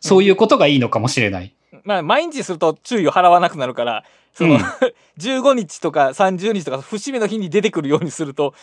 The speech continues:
Speaker 2: 良いかもしれないね。
Speaker 1: ああ、そうですね。
Speaker 2: <laughs>
Speaker 1: そうやって何らかのランダムな仕組みにしておくとか、まあ、そういうのも、その、いつもと違うことにする。
Speaker 2: うんうんうんうん。
Speaker 1: そういう、あ、ちなみにいつもと違うことをしようも、その十六
Speaker 2: ああ、
Speaker 1: 項目の一つですね。
Speaker 2: なるほど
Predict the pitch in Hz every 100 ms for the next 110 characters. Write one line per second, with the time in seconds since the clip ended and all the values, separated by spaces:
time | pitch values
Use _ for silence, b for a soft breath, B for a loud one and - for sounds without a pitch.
0 | b 151 139 107 - 147 - 131 135 208
1 | 190 185 247 180 180 175 196 190 196 240
2 | 240 240 240 208 233 247 190 151 139 139
3 | - 160 156 151 - 160 - - 143 139
4 | 147 226 220 233 190 127 - 156 156 226
5 | 208 156 131 123 151 170 170 165 175 120
6 | - 104 101 135 - 123 - 98 _ _
7 | - - 202 202 196 - 175 135 - 254
8 | 277 247 262 226 180 196 202 196 196 208
9 | 202 - 208 208 254 226 180 151 135 165
10 | 156 156 147 165 160 151 147 131 131 139
11 | 175 123 113 117 120 185 - 120 95 90
12 | -